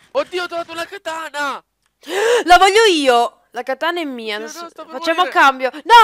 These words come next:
Speaker 2: non morire! T P!
Speaker 1: Ho la katana, ho la
Speaker 2: C'ho,
Speaker 1: katana,
Speaker 2: c'ho
Speaker 1: ho la
Speaker 2: due
Speaker 1: katana.
Speaker 2: cuori. Però ti vengo ad aiutare.
Speaker 1: Tippati, tippati, tippati.
Speaker 2: Eccomi!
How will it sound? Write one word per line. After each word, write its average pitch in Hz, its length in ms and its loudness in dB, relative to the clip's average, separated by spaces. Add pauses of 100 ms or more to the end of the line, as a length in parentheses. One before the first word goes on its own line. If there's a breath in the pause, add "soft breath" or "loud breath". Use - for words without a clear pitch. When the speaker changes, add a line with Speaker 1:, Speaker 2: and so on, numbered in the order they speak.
Speaker 2:
non 440 140 -2
morire! 453 500 0
T 370 160 -8
P! 403 260 -2
Speaker 1:
Ho - 20 -10
la 277 100 -14
katana, 277 360 -14
ho - 40 -12
la 254 40 -12
Speaker 2:
C'ho, 349 140 -4
Speaker 1:
katana, - 280 -18
Speaker 2:
c'ho 311 120 -10
Speaker 1:
ho - 40 -4
la - 40 -16
Speaker 2:
due 370 120 -6
Speaker 1:
katana. 359 160 -6
Speaker 2:
cuori. 285 400 -4 (260)
Però 349 300 2
ti 294 100 -14
vengo 320 220 -6
ad 311 60 -4
aiutare. 311 360 -4 (160)
Speaker 1:
Tippati, 208 160 -18
tippati, 220 420 -18
tippati. 190 500 -20
Speaker 2:
Eccomi! 330 480 -4